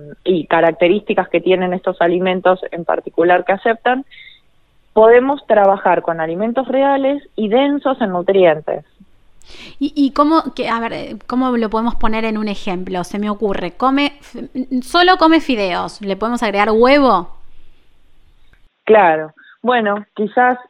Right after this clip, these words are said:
Speaker 1: eh, empezar a presentar distintos alimentos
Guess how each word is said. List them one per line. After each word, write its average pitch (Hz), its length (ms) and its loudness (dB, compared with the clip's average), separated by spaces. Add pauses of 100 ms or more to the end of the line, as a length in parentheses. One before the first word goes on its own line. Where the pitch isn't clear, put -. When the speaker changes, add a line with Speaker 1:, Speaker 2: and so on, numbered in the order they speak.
Speaker 1:
eh, 196 400 2
empezar 226 420 0
a 226 120 2
presentar 220 720 -2
distintos 196 640 -6
alimentos 247 760 0